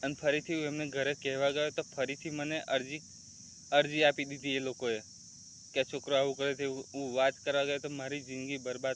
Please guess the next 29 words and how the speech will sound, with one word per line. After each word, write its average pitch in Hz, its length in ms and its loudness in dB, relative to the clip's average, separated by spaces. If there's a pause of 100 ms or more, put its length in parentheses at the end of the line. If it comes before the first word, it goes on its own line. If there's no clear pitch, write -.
(120)
કરી 131 180 -2
નાખી 131 280 -10
છે. 120 140 -12 (200)
હું 131 120 -2
આખું 131 300 -6
ઘર 123 140 -4
બહાર 127 200 -8
છોડીને 127 400 -8
એમના 123 260 -8
માટે 127 280 -6
આવ્યો 120 280 -4
હતો. 113 260 -12 (2250)
આ - 20 -6
પ્રીતિ 123 480 -12
અને 131 220 -10
પ્રીતિના 120 520 -12
ફેમિલી 117 440 -14 (100)
પર 120 80 -10
સજા 117 560 -12
થવી 104 540 -16
જોઈએ 104 480 -14 (320)
અને 113 240 -12
આ 110 220 -8
બંસીભાઈ 110 540 -10
ભરવાડને, 110 720 -10 (1080)
બંસીભાઈ 120 460 -8
ભરવાડને 110 460 -8
જે 110 300 -8
પણ 120 80 -10